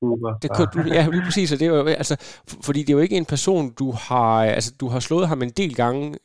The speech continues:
Speaker 2: øh, altså bare inden for de, inden for de sidste, øh, år til halvandet, så, så, så havde du egentlig regnet med, at, at han ville være, øh, jeg ved godt, han har hjemmebane og så videre, men havde du egentlig regnet med, at han var en af dem, du skulle slås med?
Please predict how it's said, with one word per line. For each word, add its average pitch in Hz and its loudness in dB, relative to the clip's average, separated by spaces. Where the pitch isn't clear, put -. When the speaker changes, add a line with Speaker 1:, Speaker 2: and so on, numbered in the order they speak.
Speaker 2:
øh, 127 -4
altså - -6
bare 123 2
inden 131 -6
for 131 -6
de, 113 -6
inden 127 -8
for 120 -8
de 113 -10
sidste, 143 -6
øh, 104 -2
år 123 6
til - -4
halvandet, 123 0
så, 127 0
så, 131 -4
så - -4
havde 120 -2
du 139 2
egentlig 151 0
regnet 151 0
med, 123 0
at, - -8
at 113 -4
han 139 -4
ville 120 -4
være, 104 0
øh, 98 -2
jeg - -14
ved 123 0
godt, 117 2
han 123 -4
har 117 -2
hjemmebane 131 0
og 101 -4
så 110 -4
videre, 127 0
men 113 -2
havde 113 -2
du 123 0
egentlig 135 -2
regnet 139 0
med, 113 -2
at 107 -4
han 135 -6
var 120 -2
en 123 -2
af 117 -6
dem, 123 -6
du 123 -14
skulle - -12
slås 139 -2
med? 117 -2